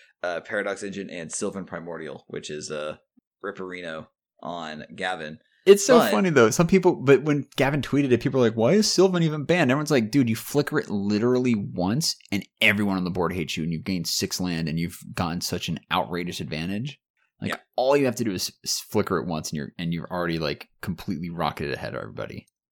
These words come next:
Speaker 1: Speaking of outrageous advantages, uh, the other card that was banned
Speaker 2: <laughs>
Speaker 1: in Commander is a card that I am very happy to see go, and I will defend this ban until the day I die, uh, which is Iona, Shield of Emeria. If you don't know who, what Iona does, she is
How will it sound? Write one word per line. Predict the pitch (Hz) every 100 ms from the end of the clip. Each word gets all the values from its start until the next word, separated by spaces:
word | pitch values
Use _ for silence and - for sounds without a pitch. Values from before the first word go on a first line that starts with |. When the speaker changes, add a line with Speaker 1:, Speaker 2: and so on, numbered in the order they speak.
| _
Speaker 1:
Speaking | - - 117 127 98
of |
outrageous | 95 80 92 -
advantages, | 76 73 90 - 67 - - _ -
uh, | 113 110
the | 117
other | 156 175
card | 135
that | 110 107
was | 104
banned | 98 113 104 98 92 95 - 226
Speaker 2:
<laughs> |
Speaker 1:
in | 107 - - 196 214 -
Commander | 107 98 98 98
is | 95
a |
card | 104 104
that | 101
I | 113 110
am | 101 - _ _
very | 107 113
happy | 107 101 101
to | 92
see | - 92
go, | 101 95
and | 92
I | 92
will | 95
defend | 90 - 107 98
this | 92
ban | 101 92 92
until | 90 92
the |
day | 92 90
I | 90
die, | 123 113 95 - - - -
uh, | 107 104
which | 107 110
is | 98
Iona, | 104 104 117 143 139
Shield | - 110 113 113
of | 101 95
Emeria. | 98 90 90 85 69
If | 58
you | 107
don't | 120
know | 120
who, | 113 117
what | - 104
Iona | 92 98 104
does, | 120 120 113
she | 107 95
is | 90